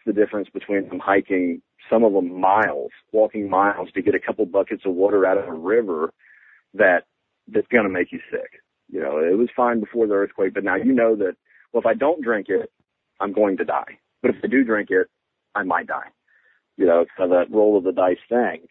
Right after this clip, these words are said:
Um, but, uh, and then, and then you get into the filtration system and everything, and, and especially now in Haiti with cholera, um, which is something that as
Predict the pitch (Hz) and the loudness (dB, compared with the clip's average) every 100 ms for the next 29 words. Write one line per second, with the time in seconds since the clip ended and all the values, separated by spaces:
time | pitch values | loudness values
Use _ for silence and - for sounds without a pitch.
0 | _ - 104 92 71 78 _ _ - - | _ -4 2 2 0 -8 _ _ -20 -20
1 | _ _ 98 85 95 85 98 104 98 92 | _ _ 0 2 2 2 2 2 2 0
2 | - 98 95 95 92 95 92 98 87 80 | -4 -4 -2 -2 0 0 0 0 0 0
3 | 90 - 98 - 101 120 87 - 87 - | -2 -2 -6 0 0 0 -6 -6 -6 -6
4 | 85 82 87 85 90 87 - 90 - - | -4 0 0 0 -2 -2 -4 -8 -10 -4
5 | 113 131 110 87 85 82 80 87 92 87 | 0 0 0 -2 -2 -2 -2 0 2 2
6 | 80 - 82 87 78 67 - _ - 87 | -2 0 2 2 0 -6 -12 _ -4 -2
7 | 73 - - _ - 98 - 95 - 95 | -4 -8 -20 _ -2 -2 -2 -6 -2 -2
8 | - 98 90 85 95 | -2 0 2 2 2